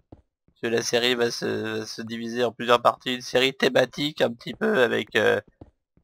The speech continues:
bah, pourquoi un bloc c'est un bloc, euh, pourquoi une pioche elle est, elle a deux côtés,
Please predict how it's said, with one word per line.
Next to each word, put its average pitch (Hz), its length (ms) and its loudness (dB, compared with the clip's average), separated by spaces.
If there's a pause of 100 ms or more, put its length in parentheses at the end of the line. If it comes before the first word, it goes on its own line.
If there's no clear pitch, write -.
(400)
bah, 127 320 2
pourquoi 127 540 10
un 127 60 10
bloc 123 400 6
c'est - 160 -2
un 123 140 8
bloc, 110 640 4
euh, - 420 -2 (320)
pourquoi 117 360 4
une 117 160 -4
pioche 120 380 4
elle 107 120 4
est, 104 720 -2
elle - 80 -8
a 120 80 -6
deux 123 180 2
côtés, 123 680 4